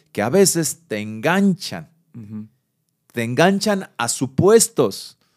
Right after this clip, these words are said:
Speaker 1: Como, como cuando alguien está,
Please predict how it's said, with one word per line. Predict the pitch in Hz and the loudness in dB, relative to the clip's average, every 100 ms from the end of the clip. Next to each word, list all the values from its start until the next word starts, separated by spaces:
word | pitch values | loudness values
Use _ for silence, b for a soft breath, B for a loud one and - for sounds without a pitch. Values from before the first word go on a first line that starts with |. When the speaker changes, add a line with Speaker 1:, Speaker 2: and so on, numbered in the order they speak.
| _ _ _ _ | _ _ _ _
Speaker 1:
Como, | 131 139 127 127 | -4 -2 -4 -6
como | 131 135 135 | -4 -4 -2
cuando | 139 131 147 | -2 2 2
alguien | 160 175 156 b b - | 2 -2 -4 b b -10
está, | 117 - 143 147 - | -6 2 2 2 -4